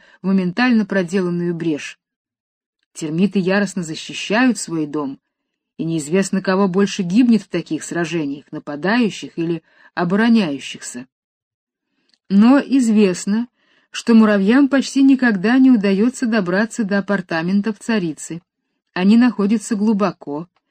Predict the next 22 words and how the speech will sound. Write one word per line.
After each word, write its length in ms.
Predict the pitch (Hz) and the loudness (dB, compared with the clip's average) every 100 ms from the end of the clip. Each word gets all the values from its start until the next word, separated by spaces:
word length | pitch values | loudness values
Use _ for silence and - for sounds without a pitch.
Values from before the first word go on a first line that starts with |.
| _ _ | _ _
к 120 | - | 4
ним 180 | 208 233 | 6 6
ведут 320 | 214 202 226 - | 4 2 0 0
очень 320 | 202 247 262 | -2 2 2
запутанные 760 | 208 196 180 196 240 226 220 185 | 2 -2 -2 -4 0 2 2 0
ходы, 540 | - 165 147 160 175 _ _ _ | -2 -6 -4 -6 -8 _ _ _
в 80 | - | -2
которых 420 | 196 185 202 196 | -2 2 0 0
муравьи 480 | 196 196 175 175 220 | 0 0 0 0 0
обязательно 720 | - 175 160 156 165 208 202 | 0 -4 -4 -4 -6 -2 -4
заблудятся. 760 | 175 160 147 156 156 - 160 160 _ _ _ _ _ - | -2 -6 -6 -6 -6 -10 -14 -14 _ _ _ _ _ -6
А 80 | |
главное, 640 | 185 185 202 190 190 185 - | -4 0 0 0 -2 -4 -4
на 180 | 180 175 | -4 -4
подступах 680 | - 285 - 190 - 156 | -2 -2 -2 -8 -8 -10
к 60 | - | -4
этим 280 | 185 - 170 | -6 -4 -8
апартаментам 1000 | 170 165 202 - 175 147 127 131 120 131 _ _ _ _ | -6 -4 -4 -2 -4 -4 -6 -8 -10 -12 _ _ _ _
термиты 480 | - 214 190 233 277 | -2 2 4 4 2
сражаются 720 | 240 202 170 175 190 202 220 | -2 -2 -2 -2 -2 -2 -4
особенно 720 | - 180 175 156 151 175 180 - | -6 -6 -8 -8 -6 -4 -4 -4
отважно. 720 | 196 196 165 151 147 151 156 | -8 -8 -8 -8 -8 -10 -14